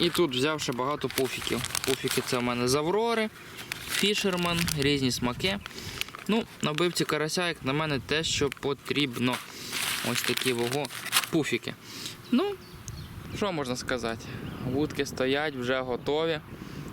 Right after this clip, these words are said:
Залишилось тільки прикормочку зарядити і можна закидати. Так що давайте саме це і робити. <laughs> На вулиці вже справжнє літо,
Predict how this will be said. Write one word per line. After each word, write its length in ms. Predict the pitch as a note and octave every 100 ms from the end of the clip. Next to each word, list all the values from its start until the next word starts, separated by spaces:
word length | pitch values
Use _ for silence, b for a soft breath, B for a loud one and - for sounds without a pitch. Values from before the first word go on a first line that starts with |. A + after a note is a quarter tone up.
| -
Залишилось 540 | A#2+ B2 C3 B2+ B2 -
тільки 260 | B2+ B2 A#2 -
прикормочку 800 | A#2+ - D#3 F3 F3 - F3+ F3 -
зарядити 640 | B2+ B2 B2 C3 D#3 E3+ E3+ - B B B -
і 80 | B2+
можна 400 | C3 D3+ C#3 B2+
закидати. 600 | A2+ A#2+ B2+ C3 G#2+ G#2 - -
Так 140 | -
що 100 | -
давайте 400 | A#2 B2 C#3+ C#3
саме 280 | B2 B2 B2
це 240 | A#2+ D#3 D3+ -
і 120 | D3+
робити. 380 | D3 A#2+ A2+ A2+ - - -
<laughs> 400 | - - - D3+
На 120 | C#3
вулиці 500 | C#3 D#3 F3+ D#3+ -
вже 200 | C#3 C3
справжнє 760 | C#3 - D#3+ F3 F3 C3+ C#3+ C#3
літо, 560 | D3 F3 F#3+ - C3+